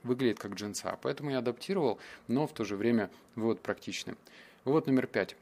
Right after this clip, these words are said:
<clears throat> Ниже приводятся две фразы, которые я написал для одной рекламной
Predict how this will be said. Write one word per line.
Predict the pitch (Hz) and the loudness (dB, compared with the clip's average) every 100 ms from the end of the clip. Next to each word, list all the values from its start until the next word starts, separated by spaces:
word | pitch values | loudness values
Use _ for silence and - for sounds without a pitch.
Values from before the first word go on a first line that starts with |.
| - | -4
<clears throat> | 120 87 - _ _ _ - - | -4 -6 -16 _ _ _ -20 -4
Ниже | 113 170 170 | 2 2 0
приводятся | - 117 117 110 110 | 0 2 2 0 -2
две | 107 113 | 4 4
фразы, | - 123 160 147 | 8 6 6 2
которые | 117 120 113 | -2 0 0
я | 101 | 0
написал | 92 98 131 135 | -2 -2 2 2
для | 113 104 | 2 2
одной | 98 117 131 | 4 4 2
рекламной | 110 107 101 92 92 | 0 -2 -2 -4 -6